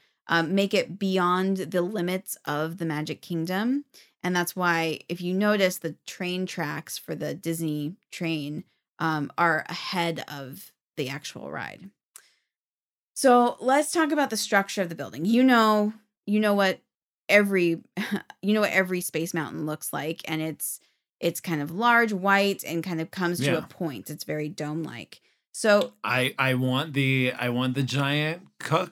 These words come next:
Speaker 2: cookie jar.
Speaker 1: I know. I do
Speaker 2: Kurt won't
Speaker 1: too.
Speaker 2: let me get it, and I
Speaker 1: They
Speaker 2: really
Speaker 1: also make
Speaker 2: want
Speaker 1: it
Speaker 2: it.
Speaker 1: as a coffee
Speaker 2: I
Speaker 1: mug.
Speaker 2: know.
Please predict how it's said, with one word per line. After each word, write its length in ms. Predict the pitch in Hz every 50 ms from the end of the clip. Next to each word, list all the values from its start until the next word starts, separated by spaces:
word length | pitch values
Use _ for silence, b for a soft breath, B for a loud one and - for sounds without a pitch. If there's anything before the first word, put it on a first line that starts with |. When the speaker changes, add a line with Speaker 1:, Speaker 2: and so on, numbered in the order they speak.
| _ 160 -
Speaker 2:
cookie 260 | - 190 196 214 226
jar. 420 | 208 143 156 147 143 143 147 147 - _
Speaker 1:
I 240 | 196 202 202 202 202
know. 760 | 202 202 190 190 190 185 185 185 185 185 180 175 170 165 - -
I 100 | 180 190
do 160 | 208 240 220
Speaker 2:
Kurt 220 | - 151 160 180
won't 160 | 185 185 190
Speaker 1:
too. 40 | 196
Speaker 2:
let 100 | 202 208
me 100 | 208 214
get 180 | 208 208 208 208
it, 100 | 240 214 180
and 40 |
I 60 | 180 -
Speaker 1:
They 40 | - 220
Speaker 2:
really 60 | 226 233
Speaker 1:
also 200 | 247 254 285 285
make 120 | 294 302
Speaker 2:
want 80 | 311 320
Speaker 1:
it 40 | 311
Speaker 2:
it. 20 |
Speaker 1:
as 100 | 285 262
a 40 | 226
coffee 420 | - - - 202 214 226 - 254 233
Speaker 2:
I 100 | 160 160
Speaker 1:
mug. 40 | 160
Speaker 2:
know. 640 | 160 170 170 170 170 156 135 123 110 107 107 -